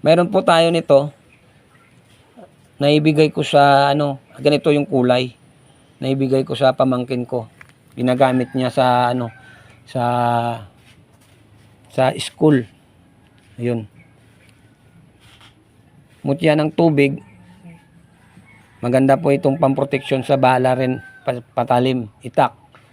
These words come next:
Wag lang basuka. Meron kasi akong kaibigan. Hindi, hindi ko, hindi na lang kita ng pangalanan, bro. Meron akong kaibigan, ah,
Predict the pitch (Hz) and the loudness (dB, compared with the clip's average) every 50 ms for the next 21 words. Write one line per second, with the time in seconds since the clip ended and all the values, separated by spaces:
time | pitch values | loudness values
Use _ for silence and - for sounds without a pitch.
0 | _ _ _ _ _ _ _ _ _ _ _ _ _ _ _ _ _ _ _ _ | _ _ _ _ _ _ _ _ _ _ _ _ _ _ _ _ _ _ _ _
1 | _ _ _ _ _ _ _ _ _ _ - _ _ _ - 127 127 135 135 131 | _ _ _ _ _ _ _ _ _ _ -20 _ _ _ -2 -2 0 2 0 0
2 | 135 127 127 - - 135 123 - - 139 131 120 - - - - _ _ _ _ | 0 0 0 0 0 0 0 0 0 0 0 -2 -4 -12 -20 -20 _ _ _ _
3 | _ _ _ _ _ _ _ _ _ _ _ _ _ _ _ _ _ _ _ _ | _ _ _ _ _ _ _ _ _ _ _ _ _ _ _ _ _ _ _ _
4 | _ _ _ - 135 139 143 143 147 151 139 151 143 135 139 143 139 139 147 147 | _ _ _ -4 0 0 0 2 0 0 0 2 2 2 2 0 0 0 0 0
5 | 139 139 139 131 127 139 123 120 120 113 - _ _ _ _ _ - - _ _ | 2 0 0 0 0 0 -2 -2 -4 -8 -14 _ _ _ _ _ -20 -20 _ _
6 | _ - 139 135 135 135 131 131 131 131 135 143 135 135 151 147 143 139 139 139 | _ -2 0 2 2 2 2 0 0 0 0 0 0 0 0 -2 -2 0 2 2
7 | 143 139 143 143 139 151 143 147 139 139 139 143 139 139 - - _ - 139 135 | 2 2 0 0 -2 -2 0 0 0 0 0 -2 -4 -4 -6 -8 _ -4 -2 -2
8 | 135 135 139 135 131 131 135 131 127 127 135 - - _ _ _ _ - - - | -2 0 0 -2 -2 -2 -4 -4 -4 -4 -6 -8 -8 _ _ _ _ -20 -20 -20
9 | - - - _ _ - 127 123 123 135 135 143 151 147 143 151 151 147 139 135 | -20 -20 -20 _ _ -10 -6 -4 -2 0 0 0 0 -2 -2 0 0 0 0 0
10 | 139 139 135 131 135 127 120 120 120 117 113 _ _ _ _ _ _ _ _ _ | -2 -2 -2 -2 -2 -4 -4 -4 -8 -10 -14 _ _ _ _ _ _ _ _ _
11 | _ _ - 113 113 117 117 117 113 113 110 113 | _ _ -14 -10 -8 -8 -6 -6 -8 -8 -10 -12